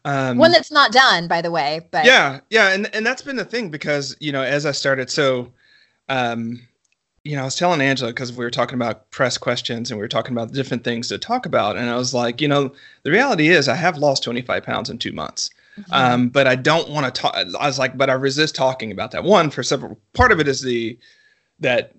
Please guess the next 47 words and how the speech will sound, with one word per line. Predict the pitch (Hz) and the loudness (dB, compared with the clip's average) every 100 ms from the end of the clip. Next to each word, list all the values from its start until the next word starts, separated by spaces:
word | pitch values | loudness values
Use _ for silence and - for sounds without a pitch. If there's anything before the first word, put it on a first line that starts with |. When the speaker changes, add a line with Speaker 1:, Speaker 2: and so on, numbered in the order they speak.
| _ _ _ - | _ _ _ -8
Speaker 1:
what | 135 135 | 0 0
if | 131 | 0
I | 120 | -4
can't | 135 107 | -4 -6
keep | - 123 | -6 -6
it | 110 | -4
up | 117 | -4
story? | - 147 147 | -2 0 2
Like, | 120 120 | 0 0
what, | 117 - | -4 0
'cause | 196 147 | -2 2
that's | 151 175 | 0 2
happens. | 165 127 117 | 0 0 -8
People | 120 104 | -10 -6
lose | 107 120 | -6 -2
weight | 127 | -2
and | - | -2
then | |
they | 113 | -6
balloon | 110 120 113 | -4 -4 0
back | 110 131 | 0 2
up. | 127 127 | 2 0
And | 120 | -4
then | |
you | 120 123 | -4 -2
have | 110 107 | -2 -2
a, | 104 101 | -4 -4
a | - 120 | -4 -4
story | - 151 151 120 | 0 4 6 4
out | 113 - | 2 -2
there | 98 98 | -2 -2
that | 127 113 | -4 -6
you | 117 | -4
did | 123 120 | 0 0
it | 92 | 0
and | - | -4
then | 98 | -8
you | 90 | -2
didn't. | 123 87 - | -2 0 -6
So | 98 | -6
I'm | |
like, | 101 87 | -4 -4
"Ooh, | 143 110 | -4 -4
I | 95 | -6
wanna | 120 131 127 | 0 0 2
avoid | 123 107 104 | 0 0 2
that." | 208 127 - | 4 2 -2